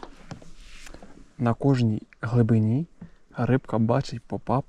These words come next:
своїм зором по-іншому. Тому обов'язково має бути набір п'яти кольорів базових. Зелений, мається на увазі кислотний,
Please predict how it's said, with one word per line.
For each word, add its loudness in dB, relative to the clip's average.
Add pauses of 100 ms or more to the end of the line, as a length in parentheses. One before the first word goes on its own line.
(160)
своїм -2
зором 2
по-іншому. -6 (140)
Тому 0 (480)
обов'язково -6
має -6
бути -8
набір -6 (400)
п'яти -6
кольорів 0
базових. -6
Зелений, -10 (840)
мається -6
на -4
увазі -4
кислотний, -6